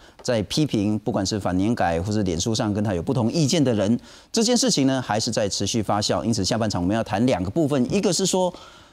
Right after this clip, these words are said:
这样子一个反年改的抗议行动，是不是真的踩到了很多人的红线？如果是的话，又该怎么办？如果不是的话，我们又该什么样的态度来去面对？那另外一个是，为什么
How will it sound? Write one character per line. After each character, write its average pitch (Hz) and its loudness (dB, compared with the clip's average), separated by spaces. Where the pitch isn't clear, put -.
这 - 0
样 202 4
子 139 2
一 139 2
个 135 2
反 92 0
年 110 2
改 123 0
的 90 -4
抗 123 -2
议 110 -2
行 95 -2
动， 90 -2
是 - -2
不 123 0
是 95 0
真 175 2
的 120 0
踩 78 -2
到 113 0
了 78 0
很 82 -2
多 107 0
人 90 0
的 85 -2
红 101 0
线？ 135 0
如 147 2
果 175 2
是 135 2
的 101 2
话， 101 2
又 104 0
该 101 0
怎 95 -6
么 73 -4
办？ 82 -2
如 170 2
果 165 2
不 120 0
是 160 2
的 120 2
话， 110 0
我 90 0
们 92 4
又 104 2
该 98 0
什 101 0
么 85 2
样 131 2
的 104 2
态 139 0
度 123 2
来 98 2
去 160 0
面 175 4
对？ 156 2
那 208 2
另 294 6
外 285 4
一 277 2
个 240 4
是， 226 2
为 262 4
什 127 2
么 107 2